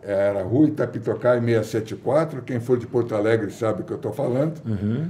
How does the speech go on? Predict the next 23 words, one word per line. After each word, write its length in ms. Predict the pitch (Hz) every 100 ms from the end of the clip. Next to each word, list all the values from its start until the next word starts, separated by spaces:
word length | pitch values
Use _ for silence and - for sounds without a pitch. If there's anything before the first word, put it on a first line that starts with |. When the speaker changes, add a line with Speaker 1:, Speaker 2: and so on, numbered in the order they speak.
| -
Speaker 1:
no 140 | 101
bairro 320 | 92 117 104
Cristal 480 | 98 104 - 113 104
Novo. 340 | 107 147 165 - - - - - - - - _ - - - _ -
Então, 540 | 120 117 139 156 156 -
eu 140 | 131
dei, 260 | 117 131 110 - -
é, 60 | 120
é, 380 | 120 - 120 -
é, 400 | 110 107 98 92 85 - - - - - - - -
subida 400 | - 110 147 214
e 40 |
descida. 420 | 226 - 101 78 101
Speaker 2:
Aham. 220 | 98 101
Speaker 1:
Dei 200 | 110 -
três 300 | 117 170 180
voltas 420 | 131 151 151 117
com 100 | -
o 40 | 98
Citroën, 480 | - - 98 107 160 156 - - _ _ _ _ _ -
estacionei 600 | 107 - 113 113 104 104
na 120 | 110
garagem. 500 | 113 98 80 - -